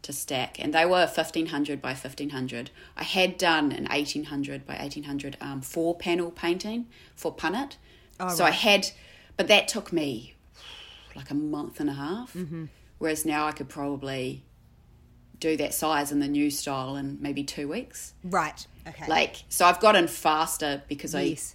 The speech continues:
Speaker 1: I guess I know what I'm doing
Speaker 2: Yes.
Speaker 1: a bit more.
Speaker 2: Yeah.
Speaker 1: Uh, and yeah, then I made a whole bunch of little ones, which I haven't done again, but they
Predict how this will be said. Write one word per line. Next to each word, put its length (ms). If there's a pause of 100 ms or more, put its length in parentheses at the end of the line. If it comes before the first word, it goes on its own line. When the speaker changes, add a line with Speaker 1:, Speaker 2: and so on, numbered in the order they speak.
(120)
Speaker 1:
I 120
guess 260
I 80
know 340
what 120
I'm 100
doing 420 (280)
Speaker 2:
Yes. 180
Speaker 1:
a 20
bit 200
more. 260 (300)
Speaker 2:
Yeah. 220 (540)
Speaker 1:
Uh, 520 (720)
and 520 (380)
yeah, 320
then 140
I 80
made 420 (260)
a 60
whole 180
bunch 220
of 100
little 280
ones, 420
which 160
I 40
haven't 340
done 180
again, 580
but 260
they 520